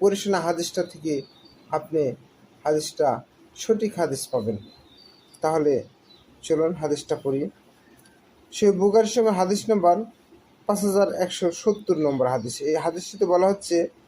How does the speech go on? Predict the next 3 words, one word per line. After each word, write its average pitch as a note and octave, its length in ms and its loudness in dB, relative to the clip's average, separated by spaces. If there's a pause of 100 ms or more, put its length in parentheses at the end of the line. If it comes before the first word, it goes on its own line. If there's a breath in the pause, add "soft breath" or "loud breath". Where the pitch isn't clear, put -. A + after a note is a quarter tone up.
(260)
হযরত F#3+ 220 2
আবু G3 540 2 (720)
সাঈদ G3 960 2